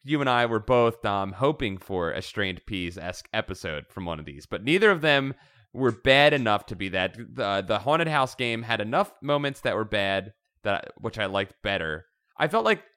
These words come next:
House of No Return just wasn't bad enough. You know what I mean? It was too ho-hum. It, it just, it,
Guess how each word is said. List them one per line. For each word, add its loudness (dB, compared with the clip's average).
House 2
of -6
No 0
Return -2
just -12
wasn't 4
bad 2
enough. -10
You -8
know 2
what 4
I 2
mean? -2
It 2
was -2
too 0
ho-hum. 2
It, -8
it -2
just, -14
it, -2